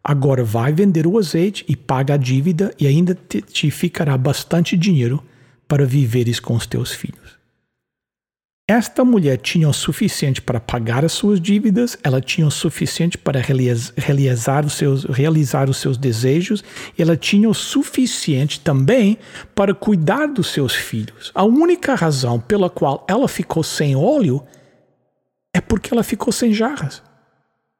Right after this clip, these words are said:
Não havia limite à quantidade de óleo, o único limite era o número de jarras. Se aquela ti-, mulher tivesse encontrado um milhão de jarras vazias, ela teria acabado com um milhão de jarras cheias de óleo.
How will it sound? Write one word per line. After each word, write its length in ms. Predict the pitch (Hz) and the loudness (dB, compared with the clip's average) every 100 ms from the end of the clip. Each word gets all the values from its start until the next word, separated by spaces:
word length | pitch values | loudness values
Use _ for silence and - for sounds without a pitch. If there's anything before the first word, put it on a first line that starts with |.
| _ _ _ _ - - | _ _ _ _ -16 0
Não 220 | 220 285 | 4 4
havia 280 | 262 180 254 | 4 4 4
limite 560 | 233 226 190 254 320 202 | 4 4 6 4 2 -2
à 40 | |
quantidade 720 | - 165 139 139 131 139 123 | 0 0 0 -2 0 0 0
de 100 | 120 | 0
óleo, 320 | 120 175 190 | 0 2 2
o 60 | 160 | 2
único 420 | 226 339 349 208 | 4 2 2 2
limite 480 | 180 165 285 294 - | 4 4 4 2 -2
era 140 | - 277 | -2 2
o 80 | 254 | 4
número 340 | 208 269 269 | 4 4 2
de 220 | 190 240 | 2 2
jarras. 500 | 196 233 269 107 - - - - | 2 2 0 -2 -6 -14 -20 -12
Se 180 | - 269 | -4 -2
aquela 320 | 269 320 330 | 0 2 2
ti-, 160 | - 254 | 2 2
mulher 420 | 240 247 185 156 | 4 4 4 2
tivesse 440 | - 185 208 - | 0 0 0 0
encontrado 520 | 220 - 208 185 165 190 | 0 2 0 2 2 4
um 260 | 226 294 | 4 4
milhão 520 | 269 214 175 170 226 | 4 4 4 4 4
de 220 | 226 156 147 | 2 2 0
jarras 480 | 120 185 226 160 | 0 0 0 0
vazias, 560 | 135 143 117 196 269 175 | 2 2 2 2 2 2
ela 200 | 175 320 | 2 0
teria 220 | - 262 | 0 -2
acabado 520 | 294 - 214 143 214 | 0 -2 0 0 0
com 180 | 208 226 226 - - _ - | 0 0 -2 -8 -20 _ 2
um 200 | 269 285 | 4 6
milhão 540 | 240 233 185 190 240 | 6 6 4 4 4
de 220 | 147 214 | 4 4
jarras 460 | 175 135 196 202 233 | 4 2 2 0 -2
cheias 460 | - - 165 208 | -2 0 2 2
de 160 | 165 202 | 2 2
óleo. 400 | 277 311 - - | 2 0 -2 -6